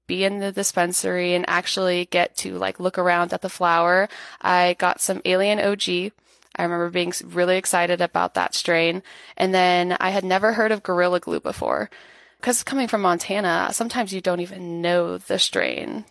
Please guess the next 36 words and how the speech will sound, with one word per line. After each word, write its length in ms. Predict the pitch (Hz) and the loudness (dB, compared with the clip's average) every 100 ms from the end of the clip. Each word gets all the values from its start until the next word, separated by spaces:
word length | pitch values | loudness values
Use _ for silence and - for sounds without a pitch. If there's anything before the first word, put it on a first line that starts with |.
| _ - | _ 0
that 260 | 175 - - | 2 2 -4
you're 140 | - 190 | -4 -2
smoking. 560 | 214 220 - - 220 | 2 0 0 -6 -6
You 160 | 208 190 | -2 2
know, 220 | 180 180 | 4 4
it's 480 | 190 185 - - - - | 2 0 -2 -4 -8 -2
less 340 | 190 180 - | 0 0 -4
common 640 | - - 202 185 180 185 | -4 2 2 4 2 0
when 100 | 190 | 0
you're 220 | 180 175 | 2 2
buying 540 | 175 170 170 170 175 185 | 2 0 2 0 -2 -4
underground 680 | - 175 170 175 170 170 175 - - _ _ - | -4 -2 0 2 2 0 -4 -12 -20 _ _ -2
so 140 | 196 | -2
Gorilla 440 | 180 175 180 202 190 | 0 0 2 4 2
Glue, 360 | - 175 185 | 0 0 0
it 60 | 196 | 0
was 160 | 196 - | -2 -2
the 100 | 190 | -2
first 360 | - 190 190 | 0 -2 0
time 160 | 190 185 | -2 0
I 60 | |
had 180 | 185 175 | 0 0
seen 220 | - 190 | 0 0
that 160 | 185 - | 0 -2
strain, 380 | - 180 190 180 | 0 2 2 -2
and 80 | 175 | -6
I 80 | |
was 160 | 175 - | -6 -4
like, 160 | 180 - | -4 -4
"Oh 80 | 202 | -8
my 160 | 196 | -6
gosh, 400 | 165 190 - - | -6 -6 -4 -4
yes, 320 | 180 208 - - | 0 0 0 -2
I 100 | 180 | -2
want 300 | 175 185 214 | 2 0 0
that." 340 | - 90 - | -2 -2 -4